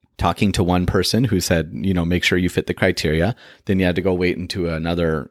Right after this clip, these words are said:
group and then talk one-on-one with, like, a, a slightly longer interview. And then after that, you had to go do a language test right away. And then after that, they said, "Okay, we'll let you know." Um, so again, this was way back, uh, when I applied in the year two thousand. So,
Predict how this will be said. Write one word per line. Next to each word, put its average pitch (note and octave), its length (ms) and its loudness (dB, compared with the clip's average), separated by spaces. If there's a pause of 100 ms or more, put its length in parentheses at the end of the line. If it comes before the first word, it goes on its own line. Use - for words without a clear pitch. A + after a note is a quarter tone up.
group - 460 -2
and F#2 140 0
then E2+ 120 0
talk F2 280 0
one-on-one F2 540 2
with, E2+ 160 0
like, E2+ 160 -2
a, D#2+ 240 -2 (340)
a G2+ 80 -4
slightly G2+ 460 0
longer F2+ 320 2
interview. E2+ 540 2
And G2 120 2
then E2+ 120 2
after F2 240 -2
that, F2+ 180 0
you F2 80 -6
had F2+ 140 -4
to D#2+ 40 -10
go F2 160 0
do E2+ 220 0
a D#2 40 0
language F2 440 -2
test - 300 -4
right E2 160 0
away. D#2 340 -2 (300)
And F#2+ 80 -2
then F2 80 0
after E2+ 240 -4
that, F#2 180 0
they G#2+ 80 0
said, G2 220 0
"Okay, C3+ 240 0
we'll F#2+ 180 2
let E2+ 240 0
you G2 60 2
know." F#2 260 2 (460)
Um, D#2 440 -6
so F2 380 0 (460)
again, F2+ 340 0
this F2 160 0
was F2 140 0
way F2+ 180 2
back, E2 320 0
uh, D#2 380 -4
when F2 160 -4
I D#2+ 100 -2
applied E2+ 380 -2
in D2+ 260 -6 (100)
the F2+ 200 -4
year E2 200 0
two E2+ 200 -6
thousand. F2+ 480 0
So, E2 420 -2